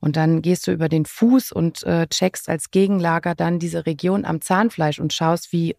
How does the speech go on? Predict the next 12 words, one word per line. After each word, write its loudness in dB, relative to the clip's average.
reagiert 0
der -2
Patient -2
dann -2
auf -4
sowas. 0
Und 2
damit 2
kannst 0
du 0
dann 2
auch 0